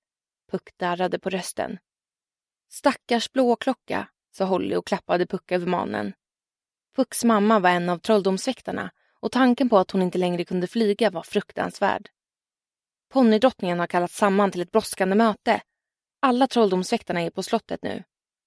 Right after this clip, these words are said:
De tror att det kan bero på någon sjukdom." "Jag ska göra allt jag kan för att hjälpa till", sa Holly. "Var börjar vi?"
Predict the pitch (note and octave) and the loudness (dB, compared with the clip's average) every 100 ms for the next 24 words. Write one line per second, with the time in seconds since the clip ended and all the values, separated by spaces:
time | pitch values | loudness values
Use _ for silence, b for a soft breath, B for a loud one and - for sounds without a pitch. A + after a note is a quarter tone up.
0 | _ - F#3 A3 F#3+ F3+ F#3 G#3 A3+ - | _ -8 2 4 4 -2 2 6 6 4
1 | F#3+ F#3 C4+ A3+ - C#4 F3 - _ _ | -2 0 0 0 0 -2 -2 -10 _ _
2 | _ _ _ _ _ _ _ - A#3+ - | _ _ _ _ _ _ _ -4 -2 2
3 | B3 B3 C#4 B3 - F#3+ G#3+ G3 F3 F3+ | 4 4 4 2 2 -2 0 0 -2 -4
4 | F3 F3+ G3+ - F#3 _ _ - E3+ F#2+ | -6 -4 -4 -6 -10 _ _ -10 -8 -8
5 | - F#3 _ _ _ _ - A#3+ C#4+ C4 | -10 -14 _ _ _ _ -2 4 6 6
6 | C#4 F#3 | 2 0